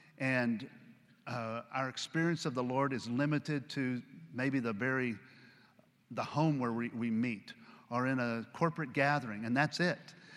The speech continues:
But the Lord wants to move wherever we go.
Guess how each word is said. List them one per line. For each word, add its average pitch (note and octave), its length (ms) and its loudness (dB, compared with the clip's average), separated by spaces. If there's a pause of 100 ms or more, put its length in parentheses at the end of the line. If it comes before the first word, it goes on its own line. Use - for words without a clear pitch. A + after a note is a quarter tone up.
(260)
But B2 120 -4
the D3+ 80 4
Lord F3 240 8
wants D3+ 220 4
to D3 80 -4
move D#3+ 420 4 (320)
wherever C#3 440 2
we B2 140 0
go. A2 280 0